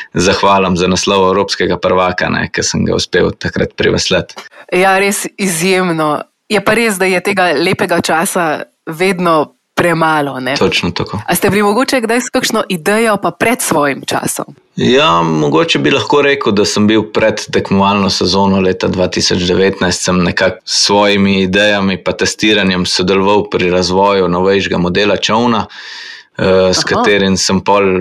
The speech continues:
Speaker 1: tudi edini štartov v novo sezono in, eh, takoj zmagal v bistvu na evropskem prvenstvu in danes lahko rečem,
Speaker 2: Wow.
Speaker 1: da je ta izpopolnjen model v bistvu kar velik hit v kanuističnih vodah, no, tako da je bila to kar ena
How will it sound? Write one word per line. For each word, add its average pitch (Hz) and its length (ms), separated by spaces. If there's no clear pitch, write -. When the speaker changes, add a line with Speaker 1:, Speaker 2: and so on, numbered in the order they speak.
Speaker 1:
tudi 104 300
edini 104 460
štartov 113 540
v 110 100
novo 113 280
sezono 110 680
in, 101 220
eh, 92 560
takoj 101 360
zmagal 95 420
v 87 60
bistvu 90 260
na 92 120
evropskem 95 440
prvenstvu 95 640
in 87 220
danes 104 540
lahko 104 260
rečem, 110 340
Speaker 2:
Wow. 98 60
Speaker 1:
da 104 60
je 98 120
ta 101 220
izpopolnjen 110 880
model 101 400
v 95 100
bistvu 95 280
kar 101 180
velik 95 340
hit - 240
v - 100
kanuističnih - 760
vodah, 87 380
no, - 160
tako - 260
da 92 140
je 90 120
bila 90 220
to 92 200
kar 95 200
ena 92 240